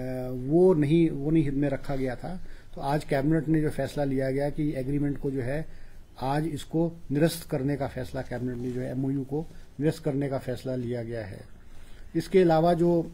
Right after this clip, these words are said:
old vehicles हैं, क्योंकि अब Government of India ने ये फैसला किया है, अ, कि जो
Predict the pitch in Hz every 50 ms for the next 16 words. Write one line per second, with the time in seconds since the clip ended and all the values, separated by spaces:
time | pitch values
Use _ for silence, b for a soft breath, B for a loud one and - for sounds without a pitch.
0 | - - - - - - - - - - - - - - - 156 147 151 165 165
1 | 156 151 147 139 147 147 - 165 170 165 - - 160 156 147 135 117 B B B
2 | B B B - - 147 139 156 175 151 131 147 143 151 156 151 160 135 139 147
3 | 147 147 156 156 156 156 156 156 151 - - 147 - - 156 151 143 - 151 147
4 | 147 147 131 123 135 131 123 127 131 B B B B B B B - - 120 120
5 | 123 127 127 - - 139 143 135 143 147 147 147 147 -